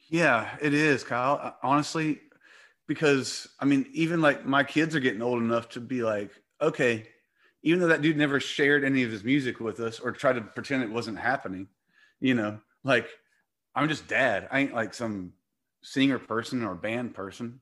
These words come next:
Besides touring, they don't know what I do. So it's like, "Dang, now my kids are getting old enough to listen to this stuff." Like,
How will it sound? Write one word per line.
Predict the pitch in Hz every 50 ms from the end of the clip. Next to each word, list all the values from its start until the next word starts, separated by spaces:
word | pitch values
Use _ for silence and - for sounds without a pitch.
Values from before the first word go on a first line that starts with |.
| _ _ _ _ _ -
Besides | 123 - 143 131 123 113 -
touring, | - - 151 143 123 110 107 104 110 - _ _ _ _ -
they | 131
don't | 127 123 - 117
know | 117 123 123 120 113 110 101 -
what | 107 117 110
I | 98 90
do. | 85 98 127 127 104 80 85 - _ _ _ _ _ - - - _
So | - - 143
it's | 131 - -
like, | 120 107 92
"Dang, | - 147 170 156 123
now | 123 143 165
my | 170 147
kids | - - 139 123
are | 117
getting | 117 131 104 104
old | - 131 143 147
enough | 131 131 127 123 - -
to | 101
listen | 95 104 127 160 - - 165
to | 117 104
this | 104 95 -
stuff." | - - 107 101 98 95 92 - _ _ _ _ _ _ _ _ _ _ _
Like, | - 104 104 95 87